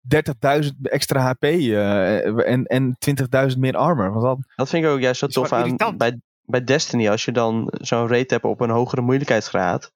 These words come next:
Speaker 2: dan,
Speaker 1: Mhm.
Speaker 2: dan moet je weer iedere keer bedenken van, "Oh shit, wat, wat gaat deze guy nu kunnen wat hij
Speaker 1: Mhm.
Speaker 2: hiervoor nog niet ko-, kon?"
Speaker 1: Ja.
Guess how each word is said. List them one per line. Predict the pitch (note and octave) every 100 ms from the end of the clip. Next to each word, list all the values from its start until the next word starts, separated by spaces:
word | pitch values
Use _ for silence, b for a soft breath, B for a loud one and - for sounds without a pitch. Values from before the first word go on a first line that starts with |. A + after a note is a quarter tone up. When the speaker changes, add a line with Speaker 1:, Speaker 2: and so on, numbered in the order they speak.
| B B B
Speaker 2:
dan, | - B2+ B2
Speaker 1:
Mhm. | A#2+ - - A#2+
Speaker 2:
dan | B2+
moet | B2+ C3
je | C#3
weer | C3+
iedere | C#3 C3+
keer | C#3
bedenken | B2+ B2+ B2+
van, | C3 C3 _ _ _
"Oh | A#2+ A2+
shit, | A2 C3 A2+
wat, | B2 A#2+ -
wat | - B2 C3
gaat | C#3+
deze | C3+ C3+ C3+
guy | C3 C3
nu | C3+ C#3
kunnen | D3+ C#3 C3+ B2+ C3+ _ -
wat | B2+
hij | B2
Speaker 1:
Mhm. | C3
Speaker 2:
hiervoor | C3 - C3+
nog | B2+
niet | B2+ C3+ -
ko-, | G#2 -
kon?" | - G#2+ G2 A2+ _
Speaker 1:
Ja. | - B2 E2+ -